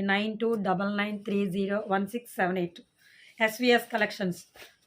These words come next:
మీరు YouTube-లో అయినా, Insta-లో అయినా ఎక్కడైనా మీకు కొట్టగానే మీకు చూపించేస్తుంది, మీరు చెక్ చేసుకోవచ్చు. నైన్ టూ డబల్ నైన్ త్రీ జీరో వన్ సిక్స్ సెవెన్ ఎయిట్ WhatsApp నెంబర్. WhatsApp నెంబర్ కాంటాక్ట్ అవ్వచ్చు. నెక్స్ట్ కలర్ వచ్చేటప్పటికి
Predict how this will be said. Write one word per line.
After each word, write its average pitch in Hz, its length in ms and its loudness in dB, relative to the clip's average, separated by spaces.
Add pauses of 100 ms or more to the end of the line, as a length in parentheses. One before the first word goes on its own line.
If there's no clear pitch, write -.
(120)
మీరు 220 180 -2
YouTube-లో 226 540 2
అయినా, 220 320 4
Insta-లో 220 520 2
అయినా 220 160 2
ఎక్కడైనా 220 360 2
మీకు 220 220 -2 (300)
కొట్టగానే 208 380 0
మీకు 214 200 -2
చూపించేస్తుంది, 214 640 -2
మీరు 226 140 -2
చెక్ 190 220 -4
చేసుకోవచ్చు. 214 540 -2 (1400)
నైన్ 208 320 2
టూ 233 120 2 (120)
డబల్ 196 340 0
నైన్ 220 240 2
త్రీ 208 280 0
జీరో 196 280 -2 (100)
వన్ 202 200 0
సిక్స్ 247 260 -12
సెవెన్ 196 220 0
ఎయిట్ 214 160 -2
WhatsApp 196 400 0
నెంబర్. 190 320 0 (380)
WhatsApp 208 360 -2
నెంబర్ 202 240 -4
కాంటాక్ట్ 190 360 -4
అవ్వచ్చు. 185 300 -4 (460)
నెక్స్ట్ 226 280 0
కలర్ 220 220 4
వచ్చేటప్పటికి 208 580 -4